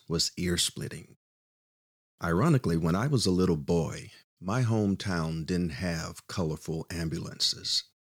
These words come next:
The town used a black hearse to transport people to the hospital as well as to the graveyard. Where was it taking me?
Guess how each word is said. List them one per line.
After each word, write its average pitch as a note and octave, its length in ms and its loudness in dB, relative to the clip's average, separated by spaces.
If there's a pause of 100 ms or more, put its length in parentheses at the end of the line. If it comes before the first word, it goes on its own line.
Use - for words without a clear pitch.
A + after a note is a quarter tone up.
(920)
The E2+ 80 -6
town F2+ 440 2
used F2+ 400 2
a E2 60 -2
black E2+ 360 -2
hearse A#2 340 2
to - 120 -2
transport G#2 720 -2
people E2 640 -6
to - 100 -4
the D#2 120 -2
hospital G#2 840 0 (120)
as E2 200 -2
well G#2 320 2
as D#2 460 -4 (220)
to - 100 -2
the D#2+ 100 0
graveyard. D#2+ 840 -6 (800)
Where B2 220 6
was F3+ 220 4
it D#3+ 160 -2
taking - 460 0
me? - 240 -10